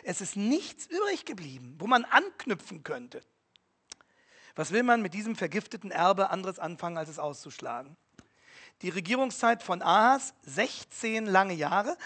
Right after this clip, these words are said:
das ist nur, damit Sie sich's vorstellen können, so ziemlich genau jene Regierungszeit, mit der auch die jetzige Kanzlerin abtreten wird, sechzehn lange Jahre.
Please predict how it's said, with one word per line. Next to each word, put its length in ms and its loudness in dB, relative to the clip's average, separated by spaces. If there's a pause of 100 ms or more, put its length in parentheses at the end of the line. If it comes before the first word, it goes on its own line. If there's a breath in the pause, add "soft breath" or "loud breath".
(120 loud breath)
das 160 -6
ist 200 -8
nur, 120 0
damit 220 0
Sie 40 -12
sich's 200 -10
vorstellen 500 2
können, 160 -2
so 60 -14
ziemlich 280 -8
genau 220 0
jene 340 0 (280 loud breath)
Regierungszeit, 640 -2
mit 120 -10
der 120 0
auch 20 -14
die 80 -18
jetzige 320 -6
Kanzlerin 460 -2
abtreten 500 -6
wird, 220 -2
sechzehn 420 -8
lange 220 -2
Jahre. 340 -6